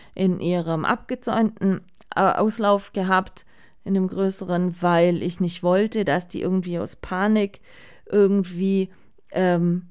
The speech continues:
gewaltsam au-, versuchen, aus dem Garten auszubrechen und so dann lieber ihren Stall als sicheren Rückzugsort wählen. Und es ging dann Gott sei Dank auch gut. Die waren dann auch ab,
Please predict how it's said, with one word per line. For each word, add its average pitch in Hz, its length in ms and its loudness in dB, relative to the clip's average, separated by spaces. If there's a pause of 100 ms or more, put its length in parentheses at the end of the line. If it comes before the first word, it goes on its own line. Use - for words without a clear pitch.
(420)
gewaltsam 175 680 0
au-, 165 120 -2
versuchen, 175 480 -6
aus 170 140 -4
dem 147 180 -10
Garten 208 380 -4
auszubrechen 190 840 -4 (300)
und 175 200 -2
so 180 200 2
dann 175 200 2
lieber 185 340 0
ihren 165 220 0
Stall 170 400 0
als 151 280 -6
sicheren 165 340 -4
Rückzugsort 156 880 -8
wählen. 180 420 0 (540)
Und 170 420 0
es 165 260 -4
ging 226 200 2
dann 196 120 2
Gott 185 200 -2
sei 175 100 -2
Dank 165 220 -2
auch 131 220 -12
gut. 262 320 -4
Die 185 120 -4
waren 180 240 2
dann 175 180 0
auch 170 160 -2
ab, - 240 -6